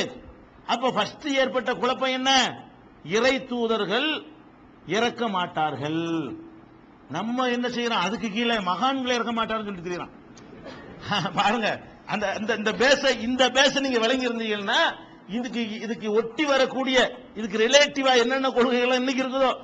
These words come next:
அதெல்லாம் தப்பு நீங்க விளங்கிடலாம். அப்ப இந்த கொள்கை எப்படி வருதுன்னு கேட்டா, நபிகள் நாயகம் ஸல்லல்லாஹு அலைஹி வஸல்லம் இறந்து கிடக்குறாங்க. இறந்த உடனே உமர் ரலியல்லாஹு அன்ஹு தான் ஃபர்ஸ்ட்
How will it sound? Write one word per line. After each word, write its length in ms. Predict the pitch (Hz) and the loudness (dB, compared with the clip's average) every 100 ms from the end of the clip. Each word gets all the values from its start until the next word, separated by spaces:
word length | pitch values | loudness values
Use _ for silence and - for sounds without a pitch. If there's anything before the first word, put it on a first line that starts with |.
| - - | -16 -6
அதெல்லாம் 340 | - 247 302 302 | 0 2 2 2
தப்பு 220 | 277 277 | 0 0
நீங்க 200 | 269 226 | 0 2
விளங்கிடலாம். 420 | 233 214 196 151 - - - - | 2 2 -2 -4 -8 -20 -20 -10
அப்ப 160 | 190 | -2
இந்த 140 | 214 196 | 0 0
கொள்கை 380 | 196 285 269 247 | 0 2 2 2
எப்படி 300 | - - 285 | 0 0 2
வருதுன்னு 400 | 233 220 220 190 | 2 2 0 0
கேட்டா, 640 | 170 151 151 170 302 - - - - - - | -2 -2 0 2 2 0 -8 -20 -20 -20 -8
நபிகள் 340 | 180 214 220 | -4 0 0
நாயகம் 380 | 208 190 190 180 | 2 2 0 -2
ஸல்லல்லாஹு 300 | 180 185 180 | -4 0 2
அலைஹி 120 | 175 | 2
வஸல்லம் 240 | 208 208 180 | -2 -4 -4
இறந்து 200 | 208 185 | -4 -4
கிடக்குறாங்க. 440 | 175 180 170 151 - - - - - - - - - - 110 | -4 -4 -4 -6 -12 -20 -20 -20 -20 -20 -20 -20 -20 -20 -4
இறந்த 300 | 151 190 185 | -4 0 -2
உடனே 380 | 165 151 143 226 - - - - - - - | -2 -2 -2 -2 -4 -14 -20 -20 -20 -20 -6
உமர் 260 | 202 254 240 | -2 2 2
ரலியல்லாஹு 340 | 214 196 180 | 2 2 2
அன்ஹு 100 | 185 | 0
தான் 120 | 226 | -2
ஃபர்ஸ்ட் 340 | 165 - - | 0 -4 -2